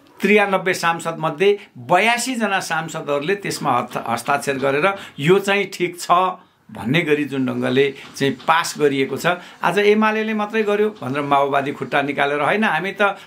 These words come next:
पहिचानको पक्षमा छौँ" भन्ने, काङ्ग्रेसका चौध जना सभापतिहरूले सही गरेर दिने, यस्ता गलत खालका कुराहरू साथीहरूले सस्तो लोकप्रियताका लागि जे गरिरहनु भएको छ, त्यो गलत हो। हामी त भनिरहेका छौँ कि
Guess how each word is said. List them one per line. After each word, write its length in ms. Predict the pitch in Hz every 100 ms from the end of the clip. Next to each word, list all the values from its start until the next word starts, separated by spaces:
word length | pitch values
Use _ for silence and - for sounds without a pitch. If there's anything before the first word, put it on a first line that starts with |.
| -
पहिचानको 500 | 220 226 226 220 220
पक्षमा 480 | 220 214 208 214 214
छौँ" 240 | 208 208
भन्ने, 300 | 175 147 147
काङ्ग्रेसका 760 | 156 - - 202 202 208 185 220
चौध 340 | 208 208 208 202
जना 200 | 208 202
सभापतिहरूले 840 | 196 190 190 202 202 202 202 202
सही 280 | 196 180 185
गरेर 260 | 175 170
दिने, 340 | 151 165 170 202
यस्ता 280 | - 208 180 - 127
गलत 440 | 120 202 240 233
खालका 300 | 175 190 190
कुराहरू 420 | - 170 165 156 156
साथीहरूले 440 | 170 160 165 160
सस्तो 440 | 156 185 185 233
लोकप्रियताका 800 | 220 180 165 - 160 151 156 147
लागि 240 | 143 139 135
जे 200 | 127 131
गरिरहनु 360 | 131 131 131
भएको 240 | 131 131 131
छ, 180 | 202 - - -
त्यो 100 | 185
गलत 340 | 165 165 143
हो। 60 | 113
हामी 300 | 95 113 160
त 80 | 156
भनिरहेका 600 | 131 135 139 139 135 131
छौँ 220 | 147 185 185 - -
कि 360 | 175 185 160